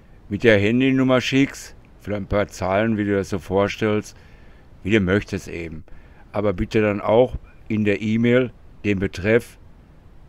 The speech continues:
WhatsApp-Gruppe, damit ich die E-Mail sofort zuordnen kann.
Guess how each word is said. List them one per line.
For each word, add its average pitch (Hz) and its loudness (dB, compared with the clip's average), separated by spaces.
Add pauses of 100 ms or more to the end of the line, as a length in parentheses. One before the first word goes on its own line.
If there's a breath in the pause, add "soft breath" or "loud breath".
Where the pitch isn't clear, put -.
WhatsApp-Gruppe, 98 -2 (560)
damit 120 0
ich 117 -2
die 117 0
E-Mail 127 4
sofort 104 2
zuordnen 107 0
kann. 87 -10